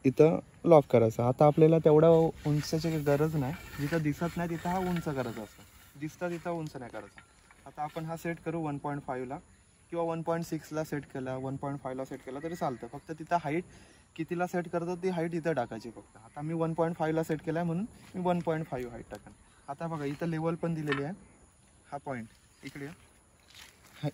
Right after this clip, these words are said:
ही level आहे इथं, ही level हा बरोबर perfect या सेंटरला ठेवून हे करायचं असतं, तोच point घ्यायचा, नाही तर point घ्यायचा नाही, नाही तर cross इकडं तिकडं कुठं पण पडू शकतं point.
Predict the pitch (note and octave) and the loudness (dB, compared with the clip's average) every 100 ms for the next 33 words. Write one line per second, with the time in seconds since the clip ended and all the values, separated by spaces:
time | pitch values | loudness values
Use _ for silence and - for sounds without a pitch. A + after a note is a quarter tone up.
0 | C3 D3+ D3+ D3 D3 C3 A#2+ E3+ - - | 0 6 8 10 8 6 4 0 -2 -12
1 | - C#3+ D3 C#3+ D#3 G3 - - - - | 6 10 12 12 10 8 0 -12 -14 -14
2 | - C#3+ C#3+ D3 D#3 E3 E3 D3 C3+ D#3+ | 4 8 12 12 12 12 12 10 12 8
3 | D#3+ D#3 D#3+ - C#3 C#3 D3+ D3+ D3+ D3 | 10 8 10 10 10 10 10 10 10 8
4 | E3+ - - - - - - C#3 C3+ B2+ | 8 4 -6 -14 -18 -18 6 8 10 10
5 | A#2+ A2+ - A2+ A2+ - - - - - | 10 6 4 -2 -4 -10 -20 -20 -20 0
6 | - D3 - C#3+ C3+ A#2+ A2 A#2 B2 B2+ | 6 6 10 12 12 10 8 6 4 6
7 | D#3+ G3+ D3 D3 C3+ B2+ A#2 A2+ A#2+ - | 4 6 6 8 6 6 2 2 -2 -4
8 | B2+ D3+ D#3+ D3 C#3 C#3 C3 C#3 C3+ C3+ | 2 2 6 8 8 8 4 6 6 6
9 | C#3 C3+ C#3 C#3 C#3 B2 A#2+ A2 - G#2 | 4 4 2 4 4 2 0 -4 -8 -8
10 | G#2 | -6